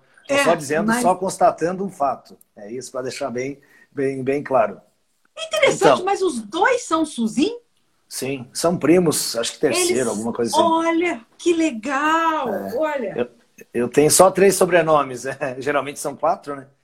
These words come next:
Speaker 1: Eu tenho três, Suzin, Miquelon e Bressan, pegando
Speaker 2: Legal.
Speaker 1: a parte do, dos bisavós. Ah, mas começou assim, ó, o pai, o pai lá atrás,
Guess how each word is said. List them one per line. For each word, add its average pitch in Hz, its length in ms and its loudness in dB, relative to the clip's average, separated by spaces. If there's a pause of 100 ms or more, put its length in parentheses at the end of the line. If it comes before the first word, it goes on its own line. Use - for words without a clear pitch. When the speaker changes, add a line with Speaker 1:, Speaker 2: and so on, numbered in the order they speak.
(180)
Speaker 1:
Eu 139 100 -12
tenho 151 240 -8
três, 131 260 -4
Suzin, 143 300 -6
Miquelon 147 360 -2
e 151 60 -4
Bressan, 143 440 -4 (560)
pegando 123 280 -8
Speaker 2:
Legal. 113 160 -4
Speaker 1:
a - 40 -10
parte 120 340 -2
do, 113 300 -4
dos 107 240 -8
bisavós. 107 640 -6 (460)
Ah, 147 680 2
mas 165 140 0
começou 190 400 0
assim, 202 340 0
ó, 117 360 -2 (800)
o 104 80 -16
pai, 143 540 0
o 87 120 -10
pai 113 240 0 (560)
lá 101 180 -4
atrás, 110 600 -4